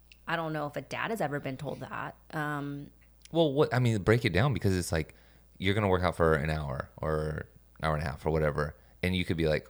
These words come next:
Speaker 2: "Oh, yeah, see, your kid's not having fun for that one hour." It's like, "Jesus Christ, they gotta have fun twenty-four hours a day. They can do stuff that's not fun, or they can be self-sufficient a little bit too." Like, you know, we do do fun stuff. It's
Speaker 1: Mm-hmm.
Speaker 2: not just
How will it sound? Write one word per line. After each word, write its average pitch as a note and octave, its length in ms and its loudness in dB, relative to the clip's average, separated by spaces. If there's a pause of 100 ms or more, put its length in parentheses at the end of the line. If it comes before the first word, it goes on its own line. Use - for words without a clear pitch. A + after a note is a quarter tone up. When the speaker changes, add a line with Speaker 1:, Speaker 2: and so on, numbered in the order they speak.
Speaker 2:
"Oh, G2 140 6
yeah, G2 160 4
see, - 160 -4
your F2+ 100 2
kid's G#2+ 320 -2
not G#2 140 0
having E2+ 260 -2
fun E2 320 -2
for D2+ 140 -4
that D2 180 0
one D#2 240 0
hour." D#2+ 300 0
It's D#2+ 80 -4
like, D2+ 160 -6
"Jesus - 340 -4
Christ, A2 280 4
they E2 120 4
gotta F#2+ 220 6
have - 180 2
fun G#2+ 180 4
twenty-four G2 400 2
hours G2 240 6
a F2+ 60 2
day. E2 180 4
They A#2 120 2
can C#3+ 160 0
do G2 180 6
stuff G#2 320 4
that's E2+ 300 -4 (100)
not F2 320 -2
fun, A2 260 2
or A2 40 -2
they F2+ 100 0
can E2 160 -4
be F#2 180 -2
self-sufficient F#2+ 800 -2
a E2 80 -2
little E2+ 200 2
bit E2 180 0
too." A#2+ 200 2
Like, E2+ 260 0 (460)
you G#2 120 -2
know, F#2+ 120 2
we F#2+ 140 0
do F#2+ 220 -2
do G2+ 160 0
fun E2 280 -2
stuff. D#2 460 -4 (120)
It's E2 140 -2
Speaker 1:
Mm-hmm. D#2+ 80 -6
Speaker 2:
not F2 200 2
just F2 220 -4